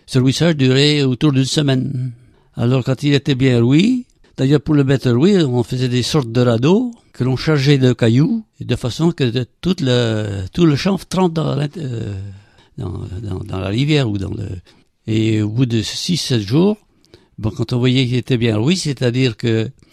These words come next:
l'écorce se décollait, que je dirais bien, de la paille qui est à l'intérieur,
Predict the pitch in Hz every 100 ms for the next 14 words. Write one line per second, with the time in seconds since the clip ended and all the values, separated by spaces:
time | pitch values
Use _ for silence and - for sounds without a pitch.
0 | - - _ _ _ 120 131 - 147 -
1 | 143 135 139 143 139 147 120 101 90 -
2 | _ _ _ - 107 92 110 107 120 107
3 | 113 117 151 135 123 123 117 113 110 110
4 | 151 240